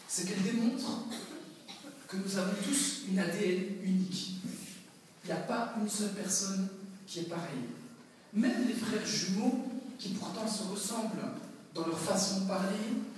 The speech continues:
dans leur visage, dans leur façon de penser, même des frères jumeaux ont une A D N différente. Ça veut dire que chacun sur Terre,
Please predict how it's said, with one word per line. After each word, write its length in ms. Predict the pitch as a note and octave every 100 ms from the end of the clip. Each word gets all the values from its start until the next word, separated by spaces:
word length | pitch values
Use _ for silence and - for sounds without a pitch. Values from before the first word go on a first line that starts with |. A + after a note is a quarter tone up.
| - -
dans 140 | D#3+ D#3+
leur 120 | E3
visage, 760 | F3 F3+ G3+ F#3+ A3 - - - - - - -
dans 120 | F3
leur 120 | E3+
façon 300 | G#3 F#3+ A3+
de 80 | G#3+
penser, 800 | A#3+ A#3+ - - G#3 - - - - - - - - - - -
même 220 | B3 B3+
des 100 | A3+
frères 240 | - G#3 -
jumeaux 360 | F3+ F#3+ G3+ G3+ - - F3
ont 80 |
une 200 | F3 F#3+
A 60 | F#3
D 320 | - E3+ E3+
N 140 | E3 - - - -
différente. 580 | - F#3 F#3+ F#3 D#3+ - - - - - - - - -
Ça 140 | - F3
veut 120 | G3
dire 280 | A3 B3+ G3
que 80 | F#3
chacun 560 | - G#3+ A3 G#3+ G3+ F3+ - - - - -
sur 320 | - E3+ F3
Terre, 400 | - G#3 E3+ -